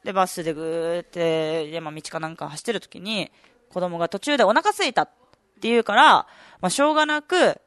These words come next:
バスをピンポン止めて、降りて、定食屋に行って、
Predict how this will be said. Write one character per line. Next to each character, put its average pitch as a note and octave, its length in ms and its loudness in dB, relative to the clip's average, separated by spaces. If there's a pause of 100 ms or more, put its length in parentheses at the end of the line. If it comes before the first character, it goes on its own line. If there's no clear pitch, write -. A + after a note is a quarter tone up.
バ G3+ 120 2
ス A3+ 180 -6
を D3+ 140 0
ピ G3+ 160 -12
ン G3 60 -16
ポ G#2 100 -10
ン D3 40 -14
止 F#3 160 -2
め F3+ 140 -4
て、 G#3 360 -2 (380)
降 - 80 -8
り E3+ 140 -10
て、 D#4+ 320 2 (240)
定 F#3 140 0
食 E3 240 -8
屋 D3 80 -6
に C#3+ 100 -16
行 C#3 80 -18
っ - 40 -20
て、 C4+ 320 0